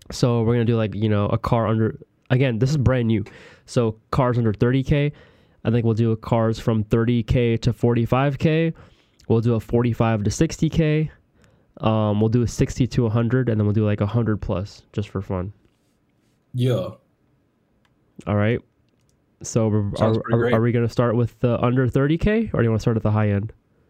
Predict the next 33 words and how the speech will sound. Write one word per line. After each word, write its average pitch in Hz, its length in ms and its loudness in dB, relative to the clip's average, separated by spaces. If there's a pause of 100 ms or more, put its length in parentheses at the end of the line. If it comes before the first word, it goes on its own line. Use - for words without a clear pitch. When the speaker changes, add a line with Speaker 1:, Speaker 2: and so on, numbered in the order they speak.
Speaker 3:
No, 143 160 2
let's 123 140 4
Speaker 2:
Nah, 110 80 2
Speaker 3:
start 160 160 2
Speaker 2:
bro. 175 80 4
Speaker 3:
with, 113 160 -2 (100)
let's 143 160 -2
start 190 180 0
with 185 60 -2
the 147 80 2
low 123 240 2
end. 107 100 -2
I 104 60 -4
think 139 140 -8
the 120 60 -4
low 113 120 4
Speaker 1:
Okay. 113 80 4
Speaker 3:
end 110 100 2
will 104 120 -4
be 104 120 -8
more 104 180 -8
complicated. 101 560 -8 (1700)
Speaker 1:
Under 120 220 0
thirty 120 240 0
K. 110 300 -2
Who's 131 160 0
gonna 127 120 0
go 120 120 0
first? 117 280 -2
Speaker 3:
Yep. 165 200 -4 (760)
Not 143 200 2
Speaker 1:
Mm. - 20 0
Speaker 3:
me. 175 240 0